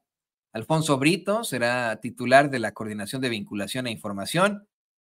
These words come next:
Jesús Ramírez Cuevas, quien fuera el vocero del expresidente López Obrador,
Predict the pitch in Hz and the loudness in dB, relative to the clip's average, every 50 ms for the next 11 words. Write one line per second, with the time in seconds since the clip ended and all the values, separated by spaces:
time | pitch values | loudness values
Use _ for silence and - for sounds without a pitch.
0 | _ _ _ 147 147 - 254 320 349 311 240 208 214 220 208 175 - - 160 151 | _ _ _ 0 2 4 4 4 6 6 6 4 4 4 0 0 0 0 2 2
1 | 147 156 180 190 - - - 127 127 - 139 143 151 151 143 123 104 104 - 135 | 2 2 0 -4 -6 -8 -8 -8 -6 -4 -2 0 2 2 2 0 -4 -4 -4 -2
2 | 139 135 110 98 85 - - 107 95 - 120 131 131 131 117 123 127 127 - - | -2 -2 -2 -4 -8 -10 -12 -12 -8 -8 -8 -6 -4 -4 -2 -2 -4 -4 -6 -6
3 | 117 98 92 95 98 123 147 | -6 -4 -4 -4 -6 -6 -6